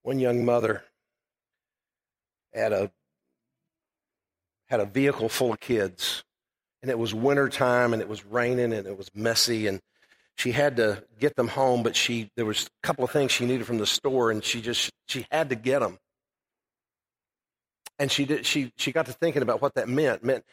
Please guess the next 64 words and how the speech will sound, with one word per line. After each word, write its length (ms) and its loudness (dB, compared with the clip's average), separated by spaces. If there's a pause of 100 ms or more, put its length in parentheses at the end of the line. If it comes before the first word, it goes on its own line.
(140)
she 120 -2
was 120 -2
gonna 160 4
have 160 2
to 60 -20
go 120 4
to 80 0
the 80 2
store, 440 2 (400)
get 120 4
'em 80 4
all 200 4
out 140 4
of 40 2
their 140 2
car 260 4
seats 400 0
and 60 0
out 80 2
of 60 -2
their 100 0
seat 280 -4
belts 400 2
and 120 -2
get 160 -2
their 100 0
coats 400 -2
on 240 2
and 80 -2
get 160 2
'em 100 2
in, 200 2 (260)
into 180 2
the 120 2
store 400 2
and 80 -2
get 100 4
'em 120 4
in 80 4
the 100 4
cart 500 4
and 80 -6 (320)
d-, 80 -2 (480)
go 160 4
get 240 2
a 80 2
couple 300 2
of 80 0
things 260 4
and 80 4
then 80 2
come 180 0
back 220 2
and 140 0
do 120 4
all 280 4
of 80 2
that 220 2
in 180 2
reverse. 800 0
You 100 -12
been 200 2
there, 140 4
ladies? 460 0